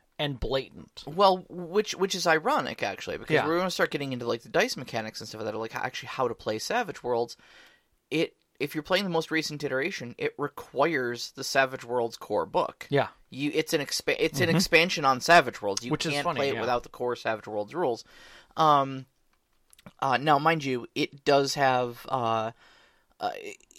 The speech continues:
Speaker 2: and that, that's not to say that this is a small book. It's, like, two hundred pages.
Speaker 1: Yeah, it's significant.
Speaker 2: Uh, it's significant. The artwork is good. The layout
Speaker 1: Oh, God,
Speaker 2: is
Speaker 1: yeah.
Speaker 2: phenomenal.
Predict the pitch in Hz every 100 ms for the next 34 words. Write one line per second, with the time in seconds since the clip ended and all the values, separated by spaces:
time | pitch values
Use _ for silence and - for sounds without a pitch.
0 | - - 185 147 175 175 175 196 214 180
1 | 165 160 143 - 135 135 127 117 - -
2 | 127 117 107 185 131 - 156 - 180 -
3 | - 175 151 - 143 131 110 107 95 -
4 | 151 160 156 60 - - - 131 120 -
5 | _ 127 - 160 151 151 - 87 82 _
6 | 127 123 - - - 185 190 160 - -
7 | 143 175 190 - 165 - 170 160 123 120
8 | 127 156 175 175 - - 165 151 147 151
9 | 151 147 143 143